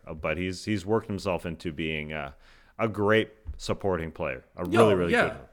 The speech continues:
Speaker 2: And I, and I put all the trust in the world in Masai Ujiri to, to <laughs> hopefully fleece somebody if he makes the decision to move like an O G. Like,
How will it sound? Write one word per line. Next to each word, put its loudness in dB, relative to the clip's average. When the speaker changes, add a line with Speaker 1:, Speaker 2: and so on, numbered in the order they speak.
Speaker 2:
And 4
I, 4
and 6
I 6
put 4
all 6
the 0
trust 0
in 0
the -2
world 6
in 0
Masai 4
Ujiri 0
to, 0
to 2
<laughs> -20
hopefully 2
fleece 4
somebody 2
if 2
he 2
makes 4
the 0
decision 0
to -2
move -4
like -2
an -2
O -2
G. -10
Like, -2